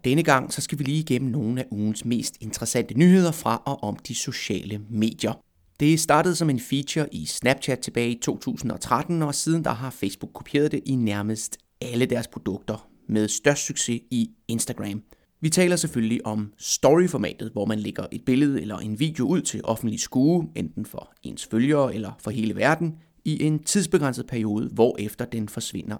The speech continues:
af sig selv. Social Media Today, de har fået fingre i en infografik, hvor du blandt andet kan se en tidslinje over udviklingen samt statistikken på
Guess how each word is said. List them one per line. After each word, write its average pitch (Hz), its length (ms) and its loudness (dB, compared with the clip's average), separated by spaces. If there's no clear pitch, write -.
af 110 100 -4
sig 113 140 -6
selv. - 220 -6
Social 185 360 4
Media 143 280 4
Today, 127 420 0
de 143 140 0
har 131 140 -2
fået 110 180 -4
fingre 123 400 -2
i 107 240 -4
en 104 200 -2
infografik, 180 600 2
hvor 113 180 0
du 131 100 0
blandt 117 200 0
andet 127 140 -2
kan 131 80 -4
se 120 200 -2
en 120 120 -2
tidslinje 165 480 2
over 113 300 0
udviklingen 151 600 2
samt - 360 -6
statistikken 156 800 -2
på 135 220 -8